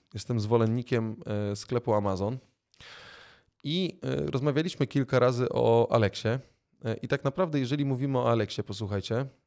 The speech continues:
e, tutaj mówimy o Prime, poczekajcie, sobie wejdę do koszyka, bo w koszyku sobie to wrzuciłem.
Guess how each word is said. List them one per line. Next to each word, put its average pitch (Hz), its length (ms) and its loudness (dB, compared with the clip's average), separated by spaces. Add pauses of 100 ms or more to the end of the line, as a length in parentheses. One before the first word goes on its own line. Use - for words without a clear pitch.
(120)
e, 104 200 -6
tutaj 110 220 -4
mówimy 104 300 -4
o 92 40 -6
Prime, 110 320 -2
poczekajcie, 98 380 -6
sobie 98 140 -10
wejdę 98 200 -4
do 98 100 -6
koszyka, - 360 -8
bo 95 80 -6
w - 80 -14
koszyku - 320 -8
sobie 92 220 -8
to 95 100 -8
wrzuciłem. 98 480 -8